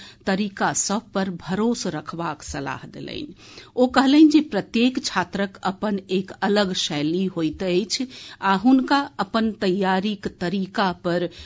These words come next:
पूरा विश्वास रखबाक चाही। श्री मोदी विद्यार्थी सभ सँ शिक्षक, अभिभावक आ मार्गदर्शक द्वारा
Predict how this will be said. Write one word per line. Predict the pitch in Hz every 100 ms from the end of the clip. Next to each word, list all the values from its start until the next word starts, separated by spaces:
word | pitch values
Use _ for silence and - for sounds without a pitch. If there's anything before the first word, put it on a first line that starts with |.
| - -
पूरा | 240 226 170 151
विश्वास | 190 - 180 160 156 -
रखबाक | 151 151 - 160 113 -
चाही। | - - 143 - - - - - -
श्री | - 285
मोदी | 302 285 214 226 254
विद्यार्थी | 240 165 165 165 - 196
सभ | 190 151
सँ | - 185 220
शिक्षक, | - 202 - - 190 190 -
अभिभावक | 170 165 180 156 151 160 190 233 - - -
आ | 202 190
मार्गदर्शक | 190 185 208 247 254 202 175 175 - 202 190
द्वारा | 170 185 170